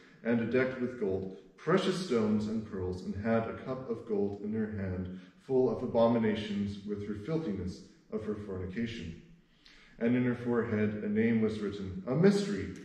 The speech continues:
Great Babylon, the mother of whoredom and of the abominations of the earth.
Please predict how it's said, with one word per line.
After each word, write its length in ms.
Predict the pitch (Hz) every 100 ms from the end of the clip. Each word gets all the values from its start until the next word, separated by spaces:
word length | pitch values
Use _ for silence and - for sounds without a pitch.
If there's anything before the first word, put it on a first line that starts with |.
| -
Great 260 | 156 190 -
Babylon, 640 | 151 151 120 98 95 95
the 100 | 131
mother 340 | 151 185 170 151
of 220 | 127 123 -
whoredom 500 | 165 104 98 92 - -
and 140 | - 139
of 220 | 143 143
the 100 | 135
abominations 1120 | 117 143 160 160 135 127 - 117 113 - -
of 200 | 110 107
the 120 | 113 -
earth. 340 | 113 95 -